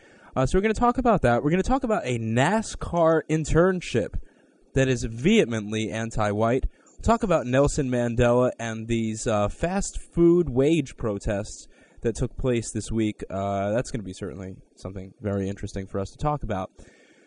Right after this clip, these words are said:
So anyway, uh, something I wanted to mention is something I'm starting to notice, gentlemen, is there is this, uh, th-, this, this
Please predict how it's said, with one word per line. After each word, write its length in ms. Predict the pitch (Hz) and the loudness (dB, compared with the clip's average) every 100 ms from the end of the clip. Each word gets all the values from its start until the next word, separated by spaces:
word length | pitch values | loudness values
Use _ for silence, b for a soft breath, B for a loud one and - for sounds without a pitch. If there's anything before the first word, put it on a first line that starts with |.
| b | b
So 120 | - | 2
anyway, 320 | 247 160 123 117 | 6 6 6 2
uh, 300 | 156 151 156 | 0 0 2
something 240 | 302 370 | 0 2
I 20 | |
wanted 200 | 285 190 | 2 2
to 60 | 139 | 2
mention 480 | 139 185 120 98 104 _ _ _ _ _ _ - | 0 -2 -4 -8 -10 _ _ _ _ _ _ -8
is 440 | 147 160 156 143 131 _ _ - | 2 4 4 2 -4 _ _ 0
something 280 | 269 320 | 2 4
I'm 100 | 269 | 2
starting 360 | 185 190 170 160 | 2 2 2 0
to 60 | 135 | 0
notice, 320 | 127 127 117 | 2 2 0
gentlemen, 500 | - 107 104 104 107 _ b b b b _ | -6 -6 -6 -6 -10 _ b b b b _
is 440 | 151 151 147 131 135 | 8 10 8 2 -2
there 300 | 151 220 226 | 2 6 6
is 300 | 175 147 123 | 4 2 2
this, 480 | 127 123 - - - - | 4 4 0 -8 -12 -6
uh, 540 | 110 101 98 98 98 - _ _ _ 143 127 | -2 2 2 0 -2 -8 _ _ _ -16 -4
th-, 160 | 135 123 | -4 -2
this, 380 | 131 110 - - | -4 -4 -8 -8
this 420 | 123 120 - - | -2 -2 -2 -8